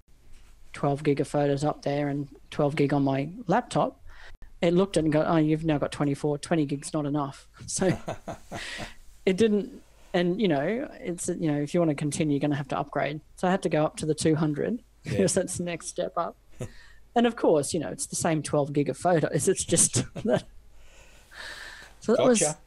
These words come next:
Speaker 1: Yeah, got me.
Speaker 2: <laughs>
Speaker 1: And then a couple of days later, they go, "Okay, well, now you can have fifty for the same price." So
Speaker 2: Yes.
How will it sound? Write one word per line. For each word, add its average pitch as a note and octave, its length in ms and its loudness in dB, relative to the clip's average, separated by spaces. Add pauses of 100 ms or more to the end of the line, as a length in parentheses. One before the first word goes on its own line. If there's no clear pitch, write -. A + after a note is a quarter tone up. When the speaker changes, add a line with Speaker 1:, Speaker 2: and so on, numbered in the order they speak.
(960)
Speaker 1:
Yeah, G#3 400 6
got G3 240 2
me. G#3 340 2
Speaker 2:
<laughs> - 420 -10
Speaker 1:
And F#3 120 4
then G3+ 160 4
a G3 40 2
couple G#3 260 0
of F#3+ 60 4
days G3 220 2
later, G#3 220 4
they G#3 120 4
go, G#3+ 100 4 (140)
"Okay, A#3 200 0
well, G#3+ 140 2
now A3 100 2
you A3+ 100 0
can G#3 140 2
have F#3+ 160 2
fifty G3 340 -2
for - 120 -6
the D3+ 120 -4
same D#3 240 -2
price." D3+ 300 0
So - 180 -4
Speaker 2:
Yes. - 220 -6